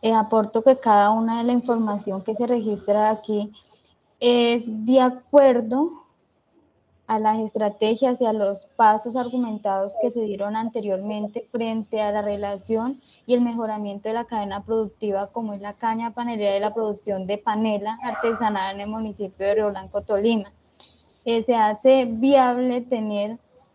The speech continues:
eh, una estrategia por cada eslabón productivo que tiene dicha cadena, pues esto la hace más productiva tanto a mediano como a largo plazo, garantizando, pues, una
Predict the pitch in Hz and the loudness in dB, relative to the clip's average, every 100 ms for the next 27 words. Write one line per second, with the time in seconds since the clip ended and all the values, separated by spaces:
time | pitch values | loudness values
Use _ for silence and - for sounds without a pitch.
0 | _ 240 247 254 254 262 233 214 208 226 | _ 0 2 2 2 0 -2 -4 -4 -4
1 | 220 247 220 240 226 240 247 269 233 214 | -2 -2 -2 0 0 0 0 0 0 -2
2 | 220 240 233 220 202 208 240 233 214 202 | -2 -4 -6 -6 -4 -4 -6 -6 -10 -8
3 | 202 214 240 226 233 202 220 214 214 _ | -8 -8 -10 -10 -6 -2 -2 -4 -10 _
4 | _ _ - 233 233 208 233 247 233 214 | _ _ -4 -2 -2 -4 -2 2 2 2
5 | 208 220 226 226 240 - 269 262 208 233 | -2 -4 -4 -2 -2 0 2 2 2 -2
6 | 220 226 233 226 220 226 220 208 220 226 | 0 0 0 -2 -2 -4 -4 -4 -2 -2
7 | 254 - 269 220 190 185 185 190 208 - | -2 0 0 0 -4 -4 -4 -2 -4 0
8 | 247 240 277 339 - - - - 220 226 | 0 0 -2 -6 -10 -20 -12 0 2 2
9 | 220 233 220 226 220 233 285 269 262 - | -2 -10 -4 -4 -2 -2 4 4 4 -6
10 | 240 233 240 247 269 | -4 -2 -2 -2 -4